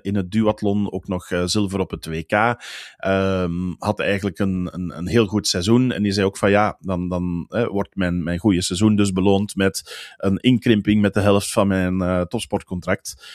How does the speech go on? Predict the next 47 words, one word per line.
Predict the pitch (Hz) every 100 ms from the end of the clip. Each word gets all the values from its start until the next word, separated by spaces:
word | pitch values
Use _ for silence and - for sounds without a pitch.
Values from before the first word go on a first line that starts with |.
| - _ _
Ehm, | 90 92 90 92 92 87
dus | 104 113
hij |
heeft | 110
daar | 123
een | 117 113
open | 120 98
brief | 117 143
over | 156 165
geschreven. | 165 - 165 185 - _ _ _
Daar | 101 117
heeft | 85 123 151 - - 104
de | 101 95
minister | 98 143 -
op | 117 -
gereageerd, | 107 90 82 98 -
want | 123 104
hij |
had | 101
dus | 101 95
die |
brief | 87 107 -
gericht | 85 98 -
aan, | 95 92 85
eh, | 82
Jacqueline | 95 - 78 80
Galland. | 87 95 143 - - - -
En | -
die | 123
zei | 117 113
van, | 110 107 107 104
"Ik | 104
sta | - 104
altijd | 107 127 131
open | 107 107 101
om | 101
een | 104
gesprek | 98 - -
aan | 101 95
te | 90
gaan." | 85 123 170
En | - 104
dat | 92 -
gesprek | - - 123
is | 120 -
onlangs | 107 92 85
geweest. | - 82 101 - -